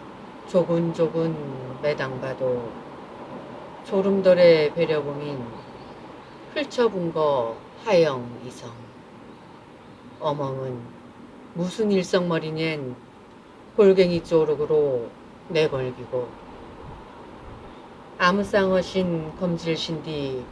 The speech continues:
포마시 어멍 붉은 검질은 동경매고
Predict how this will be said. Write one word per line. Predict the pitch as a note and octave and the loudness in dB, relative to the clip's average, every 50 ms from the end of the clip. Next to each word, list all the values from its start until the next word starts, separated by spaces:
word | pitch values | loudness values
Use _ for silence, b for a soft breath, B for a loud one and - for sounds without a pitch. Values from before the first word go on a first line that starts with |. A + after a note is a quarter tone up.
| - | -8
포마시 | - A#3+ A3 F#3+ E3 - - - C#3 | -4 0 0 0 0 0 0 -2 -2
어멍 | C3 C3+ C3+ C3+ C3 C3+ B2+ A#2 G#2+ - - - - - - - - - - - - - - - - - - - - - - - - - - - - | -2 -2 -4 -6 -6 -6 -6 -8 -12 -14 -18 -20 -20 -20 -20 -20 -20 -20 -20 -20 -20 -20 -20 -20 -20 -20 -20 -20 -20 -20 -20 -20 -20 -20 -20 -14 0
붉은 | - C4+ A#3 G#3+ G#3+ G#3 G#3 G3 | 2 2 4 4 4 2 4 4
검질은 | G3 F#3 F#3 F3+ E3+ F3+ E3+ F3 F3 F3 F3 E3+ E3+ E3 D#3 D3+ D3+ D3 C#3+ | 4 4 4 2 0 0 2 4 4 6 6 4 2 0 -2 -4 -6 -8 -4
동경매고 | F3 F3 E3+ E3 E3 D#3+ D3+ D3+ D3 D3 C#3 C3+ B2+ C3 B2+ B2 A#2 | -2 0 0 2 2 2 0 0 -4 -4 -4 -4 -4 -2 -2 -2 -2